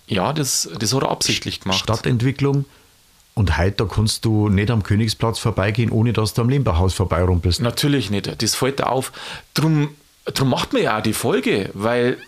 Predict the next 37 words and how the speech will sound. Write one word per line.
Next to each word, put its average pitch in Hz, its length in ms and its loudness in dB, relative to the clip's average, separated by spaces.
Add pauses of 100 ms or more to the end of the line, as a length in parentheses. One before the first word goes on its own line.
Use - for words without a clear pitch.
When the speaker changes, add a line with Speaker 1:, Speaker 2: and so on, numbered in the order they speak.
Speaker 1:
also, 110 480 0 (180)
ich 117 140 -4
hab 123 100 2
jetzt 135 200 -2
keine 165 160 0
große, 131 760 0 (280)
klar, 98 260 -2
ich 110 80 0
war 95 160 0
auch - 20 -2
schon 143 140 0
drin, 117 240 0
aber 113 220 0
jetzt, 110 180 0
äh, 104 100 -2
grundsätzlich 135 640 0 (420)
ist 120 140 -2
jetzt 139 180 -2
der 120 60 0
Lehmbach 131 380 0
für - 120 -2
mich 131 140 2
nicht 135 160 0
so, 104 400 2
so, 101 240 0
so 104 140 -2
groß 131 240 0
präsent. 170 440 -2 (240)
Hauptsächlich 143 640 -2
über 165 160 0
das 160 140 0
Lehmbachhaus 113 680 -2
ist - 180 -4
der 92 120 0
für 95 160 -6
mich 98 120 -2
bekannt. 87 520 -6